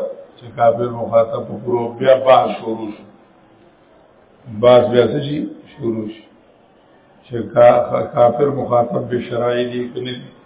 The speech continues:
عندنا دا مذهب دی او عند شوافی دا مذهب دی. چیړه جوړ، چیړه نو.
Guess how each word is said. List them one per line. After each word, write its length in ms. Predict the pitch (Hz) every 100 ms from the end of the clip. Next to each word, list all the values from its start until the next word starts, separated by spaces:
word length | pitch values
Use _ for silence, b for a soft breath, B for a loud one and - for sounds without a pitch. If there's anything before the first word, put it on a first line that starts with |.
| _ _ -
عندنا 540 | 117 123 113 123 135
دا 240 | 139 139 143
مذهب 360 | 143 131 127
دی 60 | 127
او 100 | 117
عند 240 | 113 117
شوافی 580 | 117 117 110 107 - 120 - - _ _ - 113
دا 140 | 113
مذهب 360 | 113 107 104 98
دی. 100 | 101 -
چیړه 360 | 139 156 156 156
جوړ، 140 | 143 - -
چیړه 360 | 139 147 143 127
نو. 120 | -